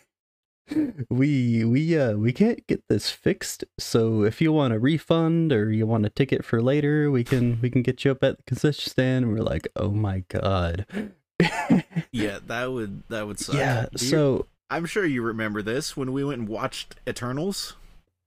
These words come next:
Speaker 1: Uh,
Speaker 2: at
Speaker 1: that,
Speaker 2: that,
Speaker 1: that
Speaker 2: was
Speaker 1: theater
Speaker 2: it an
Speaker 1: was just
Speaker 2: A M C theater?
Speaker 1: Uh,
Speaker 2: Wasn't it an
Speaker 1: I,
Speaker 2: A M C
Speaker 1: I,
Speaker 2: theater?
Speaker 1: I
Speaker 2: Aren't, aren't those normally good?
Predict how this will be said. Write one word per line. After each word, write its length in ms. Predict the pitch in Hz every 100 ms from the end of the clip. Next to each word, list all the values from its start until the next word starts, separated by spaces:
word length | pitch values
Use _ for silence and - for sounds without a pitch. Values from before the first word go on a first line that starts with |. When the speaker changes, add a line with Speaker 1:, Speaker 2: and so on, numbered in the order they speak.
| _ _ _
Speaker 1:
Uh, 280 | 98 101 95
Speaker 2:
at 80 | 95
Speaker 1:
that, 280 | 107 113 -
Speaker 2:
that, 80 | - 131 -
Speaker 1:
that 60 |
Speaker 2:
was 120 | 160 120
Speaker 1:
theater 40 |
Speaker 2:
it 80 | 107
an 60 |
Speaker 1:
was 80 | -
just 100 | -
Speaker 2:
A 40 | 175
M 60 |
C 220 | 175 185
theater? 440 | 190 208 214 220 214 - - - _ _ _ _ _ -
Speaker 1:
Uh, 380 | - - - -
Speaker 2:
Wasn't 200 | 196 202
it 60 |
an 100 | - 190
Speaker 1:
I, 20 |
Speaker 2:
A 40 | 135
M 80 | 131
C 120 | -
Speaker 1:
I, 100 | 131
Speaker 2:
theater? 180 | 190 185
Speaker 1:
I 40 |
Speaker 2:
Aren't, 220 | - 202 -
aren't 180 | 185 196
those 180 | 233 147
normally 400 | 135 135 147 135
good? 340 | 123 131 151